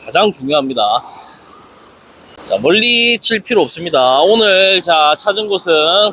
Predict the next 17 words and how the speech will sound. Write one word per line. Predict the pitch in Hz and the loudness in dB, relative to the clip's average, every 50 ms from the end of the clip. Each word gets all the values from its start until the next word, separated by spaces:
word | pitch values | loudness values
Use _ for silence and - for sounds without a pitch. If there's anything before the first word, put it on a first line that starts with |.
| - | -4
구울비도, | - 190 208 226 240 240 233 247 262 226 226 190 170 - - - - - - - - - - - - - | -6 -2 -2 0 0 0 0 0 0 2 2 0 -2 -4 -8 -20 -20 -20 -20 -20 -20 -20 -20 -20 -16 -12
네, | 110 113 110 - | -10 -8 -6 -2
대구울비도에 | 165 190 202 180 - 160 175 185 202 196 202 220 190 190 185 175 170 170 170 170 165 160 | -2 0 0 -2 -2 -4 -4 -4 -4 -2 -4 -4 -2 0 0 2 2 2 2 2 2 0
위치한 | 185 196 180 - - 220 196 175 160 156 156 165 175 180 175 - _ _ _ _ _ _ _ _ _ - | -2 -4 -6 -4 -2 0 0 0 2 2 0 0 0 0 -2 -4 _ _ _ _ _ _ _ _ _ -6
마당바위, | 123 135 156 170 180 208 233 233 233 240 226 247 254 233 196 143 | -4 -2 -2 0 2 2 2 2 0 0 0 0 2 2 0 0
네, | 117 - - - - - - - - - - - 110 110 110 | -4 -8 -18 -20 -20 -20 -20 -20 -20 -20 -20 -18 -16 -12 -8
마당바위, | 120 139 160 180 190 202 202 190 160 | -6 -6 -6 -6 -4 -2 -2 -2 -2
우측에 | 143 151 175 - - 233 208 175 | -4 -8 -12 -14 -14 -12 -12 -10
마당바위를 | 147 147 160 175 185 208 208 196 180 170 156 | -10 -8 -8 -6 -2 0 0 0 0 -2 -4
두고 | 180 175 165 | -4 -2 -2
있는 | 156 143 135 | -2 -2 -2
마당바위 | 127 139 151 180 196 202 202 170 | -4 -2 -2 -2 -2 -2 -2 -2
골창이라는 | - - 196 226 233 - - - - 254 247 247 240 196 160 139 127 120 117 113 | 0 0 0 0 0 -2 -8 -4 -2 0 0 2 0 0 0 0 -2 -2 -4 -6
포인트에 | - 143 135 135 - - 113 110 113 | -10 -8 -8 -8 -8 -6 -6 -6 -4
오늘 | 117 113 113 110 117 | -4 -6 -6 -6 -6
하선을 | 120 127 143 135 131 139 | -6 -6 -6 -4 -4 -4
했습니다. | 143 - 135 113 101 98 98 92 92 98 117 135 165 | -6 -6 -12 -20 -16 -12 -10 -8 -6 -2 -2 -2 -2